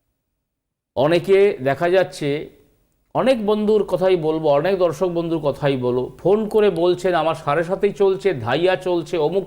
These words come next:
চলছে, তমুক চলছে। এই ধাইয়ার পিছনে বা সাড়ে সাতের পিছনে যারা ঘুরছেন, তারা আমার কাছে আসবেন না, কারণ ধাইয়া আজকের আছে, কালকের নেই,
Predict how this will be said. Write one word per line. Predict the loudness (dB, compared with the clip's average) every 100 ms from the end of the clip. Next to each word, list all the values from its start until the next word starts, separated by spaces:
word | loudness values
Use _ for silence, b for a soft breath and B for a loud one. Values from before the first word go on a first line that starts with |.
| -2
চলছে, | -2 0 -4
তমুক | -4 -2 -2 -4
চলছে। | -4 -4 -6 -14 -16 -20 _ _ _ _ _ _ _ _ 2
এই | 2 2
ধাইয়ার | 0 0 4 4 4
পিছনে | 2 0 2 2
বা | 2 4 4 4 0
সাড়ে | 2 2
সাতের | 2 2 0
পিছনে | 0 -2 2
যারা | 2 2
ঘুরছেন, | 0 -4 -6 -4 -4 -4 -12 -20 _ _ _ _ _ _ _ _ _ _ _ -4
তারা | -2 0
আমার | -2 -4
কাছে | -6 -8 -6
আসবেন | -8 -10 -18 -20 _
না, | -20 _ _ _ _ _ _ _ _ _ _ _ _ _ _ _ _
কারণ | 0 4 4 2 -4 -10 -20 _ _ _ _ _ -14
ধাইয়া | -12 -4 0 2 2
আজকের | 2 0 -2 -2 0 2
আছে, | 0 -4 -10 -10 -6
কালকের | -2 -2 -2 -6 -6
নেই, | -8 -10